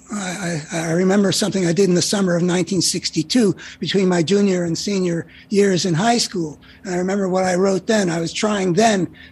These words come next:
uh, to put the pieces together. And, um, then in nineteen seventy, a whole lot of pieces came together and formed the foundation of my life's work.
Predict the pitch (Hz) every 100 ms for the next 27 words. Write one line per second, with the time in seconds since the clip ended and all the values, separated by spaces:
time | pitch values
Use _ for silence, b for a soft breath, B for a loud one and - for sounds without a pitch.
0 | 180 175 156 160 - 175 175 - 175 -
1 | 143 - 170 190 175 175 170 - B B
2 | B - 160 156 151 - - 185 190 175
3 | 180 180 180 175 160 214 190 165 151 151
4 | 147 180 156 151 139 - 156 127 131 -
5 | 160 131 131 147 139 143 - B B 165
6 | 147 196 165 147 147 175 151 143 143 139
7 | 143 123 135 127 135 117 - 127 127 -